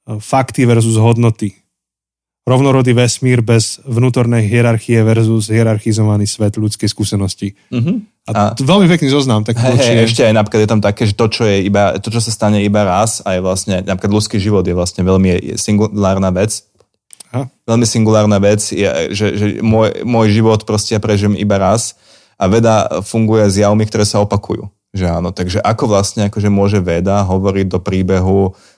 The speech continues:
Speaker 2: môjho života nejaké také veľmi ako keby osobnej rovine, možno v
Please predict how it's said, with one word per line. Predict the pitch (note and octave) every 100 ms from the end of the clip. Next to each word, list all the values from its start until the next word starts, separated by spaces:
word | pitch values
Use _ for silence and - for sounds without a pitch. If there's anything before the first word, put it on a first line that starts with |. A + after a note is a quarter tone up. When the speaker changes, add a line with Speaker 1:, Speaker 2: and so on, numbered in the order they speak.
| _
Speaker 2:
môjho | F#2+ F#2+ F#2 F#2
života | F2+ F#2 F#2 - F2 E2+ E2+ F2+ - _ _ _
nejaké | G2 F#2+ F#2+
také | F#2 G#2
veľmi | F#2+ G2 F#2
ako | E2
keby | - F2+
osobnej | - G2 G#2 F2+ E2+
rovine, | F2+ F2+ F2+ E2
možno | E2+ F2+
v | E2+